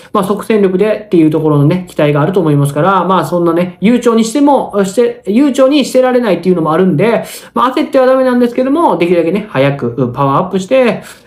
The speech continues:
えー、戻ってきてもらいたいなというふうに思ってます。で、えー、次、三位の佐々木選手ね。はい、もうこの選手はですね、まあ、非常に、えー、期待されてね、えー、オープン戦でもき-、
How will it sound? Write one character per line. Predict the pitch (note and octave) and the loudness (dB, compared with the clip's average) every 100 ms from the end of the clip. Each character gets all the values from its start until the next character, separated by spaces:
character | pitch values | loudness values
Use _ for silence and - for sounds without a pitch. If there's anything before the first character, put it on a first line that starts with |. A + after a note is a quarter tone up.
| D3 | -4
え | D3+ | -2
ー、 | |
戻 | C#3 C#3 | 0 0
っ | |
て | C3+ | -2
き | - | -2
て | |
も | B2+ B2+ | -2 -2
ら | |
い | |
た | A#2 | -4
い | A2+ | -4
な | F#3 | -2
と | D3 | -2
い | B2 | -2
う | |
ふ | A#2+ | -4
う | |
に | A2+ G#2+ | -6 -4
思 | B2+ | -4
っ | - | -4
て | |
ま | - - | -10 -14
す。 | - _ _ - - - | -20 _ _ -20 -12 0
で、 | D4 C#4+ C#4+ | 2 2 2
え | C#4 | 2
ー、 | |
次、 | E4 D#4 | 0 0
三 | C4+ F4 | 0 2
位 | |
の | D4+ | 0
佐 | - B3+ | 0 -2
々 | B3+ | -2
木 | |
選 | F4 D#4 | 0 0
手 | D3+ | -2
ね。 | D3 - _ _ _ _ _ - | -4 -8 _ _ _ _ _ -2
は | A#3 | 0
い、 | G#3+ | 2
も | G3+ | 0
う | |
こ | G3+ | 0
の | C#4 | 0
選 | D4 D#4+ | 2 0
手 | C#4 | 2
は | G#3+ | 0
で | |
す | F#3+ | 0
ね、 | G3+ G3 | 0 2
ま | F#3 | 2
あ、 | |
非 | F#3 | 2
常 | G3+ | 2
に、 | G3+ G#3+ G#3 | 2 0 0
え | F#3 F3 E3+ D#3+ D#3+ D#3 D#3 D3+ D3+ D3 C#3+ | 2 2 2 2 2 2 2 2 2 2 0
ー、 | C#3+ | -2
期 | - | -2
待 | F3+ E3+ | 0 0
さ | G3 | -2
れ | D3 | -2
て | |
ね、 | C#3 A3+ - D#3+ D#3+ | -2 -2 0 0 2
え | |
ー、 | F#3+ | 2
オ | G3 | 0
ー | |
プ | F#3 | 0
ン | |
戦 | G3+ | 0
で | G#3+ | -2
も | |
き-、 | C#3+ - | -4 -8